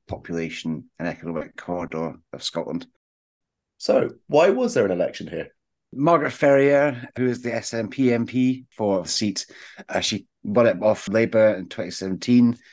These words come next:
Speaker 1: twenty nineteen, sorry. Basically, during covid, she contracted covid and she got on a train to London. This, uh, obviously didn't go down very well with the local constituents.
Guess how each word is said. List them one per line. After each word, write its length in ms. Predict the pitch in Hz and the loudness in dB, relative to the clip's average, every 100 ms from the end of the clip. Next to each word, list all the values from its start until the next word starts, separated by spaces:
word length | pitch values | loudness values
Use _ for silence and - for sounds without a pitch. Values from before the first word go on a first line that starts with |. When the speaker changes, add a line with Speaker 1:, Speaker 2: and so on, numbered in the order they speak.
| _ - | _ -12
Speaker 1:
twenty 180 | 92 - | -6 -2
nineteen, 280 | 104 101 95 | 0 0 0
sorry. 340 | 104 98 95 - - - - | 4 4 2 -6 -20 -10 -2
Basically, 220 | 113 120 | 2 2
during 300 | 135 139 120 | 4 4 4
covid, 500 | 120 120 113 101 - - | 2 4 2 0 -4 -8
she 160 | - | -8
contracted 540 | - 95 - - - 113 | -8 -6 -4 -4 -4 -4
covid 540 | 135 123 120 120 98 - | 2 4 4 2 -2 -10
and 260 | 107 101 98 | -2 -2 -2
she 200 | - 117 | -2 -2
got 100 | 95 | 0
on 60 | |
a 80 | 104 | -2
train 580 | - - 107 98 90 - - | -2 -2 0 -2 -4 -10 -16
to 140 | - | 0
London. 500 | 95 92 82 80 82 - _ _ _ - | 2 2 0 -6 -8 -14 _ _ _ 0
This, 440 | 131 - - - - | 2 2 -2 -2 0
uh, 140 | 104 | 2
obviously 280 | 95 92 110 | 2 0 -4
didn't 180 | 98 92 | -4 -2
go 80 | 98 | 0
down 320 | 95 92 90 | 2 2 0
very 200 | 95 92 | -2 -2
well 500 | 95 110 107 107 110 | 2 4 4 4 2
with 100 | 104 | -2
the 80 | 101 | -6
local 240 | 98 - | -6 -8
constituents. 800 | - - - 101 123 120 - | -12 -4 -2 2 2 2 0